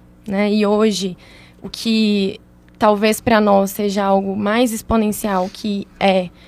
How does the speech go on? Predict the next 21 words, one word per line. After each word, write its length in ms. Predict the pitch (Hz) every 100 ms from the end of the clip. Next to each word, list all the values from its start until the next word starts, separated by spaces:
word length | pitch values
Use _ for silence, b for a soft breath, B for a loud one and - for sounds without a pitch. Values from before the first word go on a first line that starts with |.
| B B B B -
a 140 | 208
atuação, 640 | 208 220 214 240 254 277 226 _ _ - - - - - -
é, 220 | - - 202
normativa, 840 | 220 247 233 - - 254 208 196 -
digamos 440 | 190 185 202 208 196
assim, 280 | 202 202 185
né, 260 | 185 208
das 500 | 214 196 196 190 -
corporações 640 | - 226 202 208 202 208 208
multinacionais, 1080 | 202 214 202 202 196 202 233 240 226 - -
transnacionais, 960 | - 202 196 190 190 190 190 233 233 - B B B B
que 80 | -
tem 140 | - 226
uma 120 | 233
influência 460 | 233 220 214 214
muito 420 | 214 214 262 285 214
grande, 360 | 214 233 233
apesar 340 | 214 202 202 202
de 60 |
a 60 | 202
gente 480 | 202 208 - 208